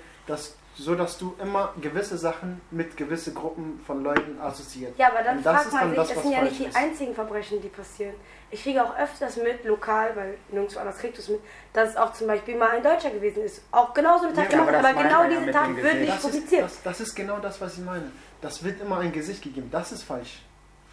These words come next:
Speaker 1: Das ist falsch, weil Verbrechen passiert sowohl als auch, weil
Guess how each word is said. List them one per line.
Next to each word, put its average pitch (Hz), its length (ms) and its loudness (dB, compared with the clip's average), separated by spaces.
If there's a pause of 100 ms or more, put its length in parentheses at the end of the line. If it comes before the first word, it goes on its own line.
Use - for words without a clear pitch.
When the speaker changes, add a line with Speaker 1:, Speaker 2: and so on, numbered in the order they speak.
Speaker 1:
Das 180 160 -2
ist - 80 -14
falsch, 131 260 -10
weil 143 160 -4
Verbrechen 170 580 -6 (380)
passiert 156 400 -10
sowohl 170 420 -4
als 139 220 -8
auch, 131 220 -10
weil 139 180 -4